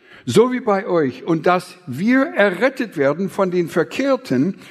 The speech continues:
und bösen Menschen, denn nicht alle haben den Glauben.“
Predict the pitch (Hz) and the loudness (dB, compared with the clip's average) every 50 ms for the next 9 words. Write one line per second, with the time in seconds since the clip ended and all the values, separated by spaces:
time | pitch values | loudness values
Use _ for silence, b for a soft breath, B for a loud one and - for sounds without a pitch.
0 | B B B B - 175 175 156 135 180 202 233 262 247 247 247 233 214 190 151 | B B B B 2 4 4 4 2 2 2 2 2 2 2 2 4 4 2 2
1 | 151 143 - 180 165 147 170 170 170 180 214 254 220 - - - - 220 214 156 | 0 -4 -6 -6 -2 0 0 0 2 0 0 -2 -2 -4 -4 -2 0 2 2 2
2 | 123 127 135 135 151 151 151 160 147 143 160 151 147 143 170 165 147 120 101 - | 0 0 0 -2 -2 -2 -2 -4 -4 -2 -2 -2 -2 -2 -2 -2 -2 -2 -4 -6
3 | - - - - | -10 -16 -16 -16